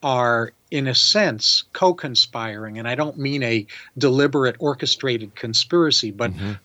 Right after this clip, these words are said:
Speaker 1: co-, uh, co-creating the silence and the perpetration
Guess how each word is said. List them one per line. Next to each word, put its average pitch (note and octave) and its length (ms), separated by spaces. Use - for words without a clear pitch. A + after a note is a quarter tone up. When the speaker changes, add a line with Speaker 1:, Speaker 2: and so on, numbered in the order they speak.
Speaker 1:
co-, F#3 560
uh, C#3 260
co-creating D3 1040
the C3+ 480
silence D3+ 800
and C#3 420
the B2+ 440
perpetration E3+ 920